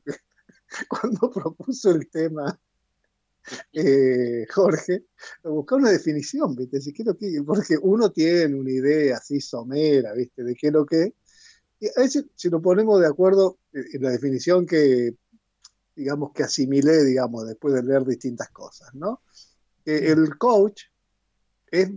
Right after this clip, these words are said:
Speaker 1: básicamente una persona que tiene una determinada experiencia, una determinada capacitación,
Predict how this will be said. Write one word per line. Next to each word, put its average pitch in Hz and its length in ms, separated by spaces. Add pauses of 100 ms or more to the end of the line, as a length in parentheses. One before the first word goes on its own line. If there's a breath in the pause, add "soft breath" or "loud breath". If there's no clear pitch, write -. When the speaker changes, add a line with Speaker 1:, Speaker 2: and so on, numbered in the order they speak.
(120)
Speaker 1:
básicamente 175 800
una 147 180
persona 190 580 (680)
que 113 100
tiene 107 840
una 123 100
determinada 123 400
experiencia, 196 640
una 135 80
determinada 135 480
capacitación, 156 800